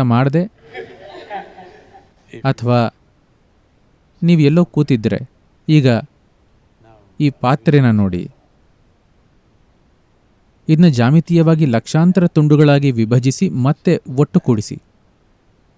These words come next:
ಮನಸ್ಸನ್ನ ಈ ರೀತಿ ತರಬೇತುಗೊಳಿಸಿದ್ರೆ ಅದು ಯಾವ ರೀತಿ ಆಗುತ್ತಂದ್ರೆ, ಬಯಸಿದ್ದನ್ನೆಲ್ಲ ಕೊಡೋ ಹಾಗೆ ಮಾಡಬಹುದು. ಹಾಗಂತ ಆತುರಗೊಂಡು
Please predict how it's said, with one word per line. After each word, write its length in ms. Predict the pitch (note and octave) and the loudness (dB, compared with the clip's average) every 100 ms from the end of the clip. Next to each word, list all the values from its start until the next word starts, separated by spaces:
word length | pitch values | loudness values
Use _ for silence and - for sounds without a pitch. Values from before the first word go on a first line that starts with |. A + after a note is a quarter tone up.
| _ _ _ _ _ _ _ _ _ - | _ _ _ _ _ _ _ _ _ 0
ಮನಸ್ಸನ್ನ 480 | D3 F#3 G3 G3+ F3+ | 2 4 2 2 2
ಈ 100 | D3+ | 4
ರೀತಿ 260 | F3+ F#3+ F#3 | 2 2 -2
ತರಬೇತುಗೊಳಿಸಿದ್ರೆ 1000 | - B2 - E3+ F3 C3 A#2 - G#2 G#2 G#2+ A#2 _ _ _ _ _ _ _ _ _ _ _ _ _ _ | -4 0 2 2 2 2 0 -2 -4 -4 -6 -14 _ _ _ _ _ _ _ _ _ _ _ _ _ _
ಅದು 140 | C3 B2 | -2 0
ಯಾವ 200 | G#2+ C3+ | 2 2
ರೀತಿ 200 | D3+ - | 0 0
ಆಗುತ್ತಂದ್ರೆ, 520 | B2 A#2 - A2+ A2 F#2+ - _ _ _ _ _ _ _ _ | -2 -2 -2 -2 -2 -4 -8 _ _ _ _ _ _ _ _
ಬಯಸಿದ್ದನ್ನೆಲ್ಲ 760 | A#2+ B2+ C#3+ D#3+ D3 E3 E3 D#3+ D#3+ | -2 0 0 -2 0 2 2 0 -2
ಕೊಡೋ 260 | - B2 C3 | -2 0 0
ಹಾಗೆ 280 | A#2 A#2 A2+ | 0 -2 -2
ಮಾಡಬಹುದು. 440 | G#2+ G2 G2+ G2 - _ _ _ _ _ _ _ _ _ _ _ _ _ _ _ _ _ _ _ _ _ _ - | -4 -4 -8 -10 -16 _ _ _ _ _ _ _ _ _ _ _ _ _ _ _ _ _ _ _ _ _ _ -2
ಹಾಗಂತ 400 | B2+ C3 B2+ A#2+ A2 - B2+ B2 | 0 0 0 -2 -2 -6 -8 -2
ಆತುರಗೊಂಡು 640 | D3 - D3 B2+ B2 A2 | -2 0 0 0 0 0